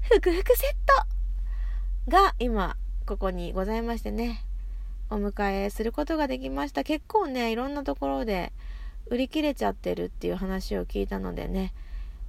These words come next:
無事にお迎えできてよかったなと思います。セット内容は、えー、普通の絵本のもっとちっちゃいバージョンの白熊ちゃんのホットケーキに、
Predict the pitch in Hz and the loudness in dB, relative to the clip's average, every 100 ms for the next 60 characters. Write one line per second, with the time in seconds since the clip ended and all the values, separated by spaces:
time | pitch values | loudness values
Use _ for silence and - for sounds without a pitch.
0 | - 202 196 202 202 196 202 - 214 220 | -6 -2 -2 0 0 -2 -2 -2 0 0
1 | 220 - 208 214 226 220 214 208 208 - | -2 -2 -2 -2 -4 -4 -4 -2 -2 -2
2 | 196 190 185 196 247 - 370 381 381 302 | -4 -4 -4 -2 -2 0 0 2 0 0
3 | 220 208 262 254 208 - - - - - | 0 2 2 2 0 -2 -6 -6 -6 -8
4 | - - - - 190 185 185 180 185 185 | -8 -12 -10 -2 0 0 0 -2 -2 -4
5 | - - - - - - - - - - | -6 -10 -10 -8 -8 -8 -10 -10 -10 -6
6 | 254 - 269 254 254 240 - - - - | -4 0 0 0 -2 -4 -6 -10 -12 -12
7 | - - 226 220 247 214 185 202 190 160 | -8 -2 0 0 0 0 0 0 0 -2
8 | - - - 254 320 - 220 - - - | -6 -6 -4 -2 0 0 -2 -2 -2 -2
9 | - 277 285 254 285 262 226 196 185 190 | 2 4 4 6 4 4 2 0 0 2
10 | 269 349 370 226 202 - - - - - | 2 2 4 4 2 2 2 2 2 2
11 | - - - - - - - 247 247 233 | 2 2 4 4 4 4 4 6 4 4
12 | 220 220 214 202 202 208 214 208 214 214 | 4 4 2 4 2 2 2 2 2 2
13 | 233 311 392 294 196 | 0 2 2 2 -2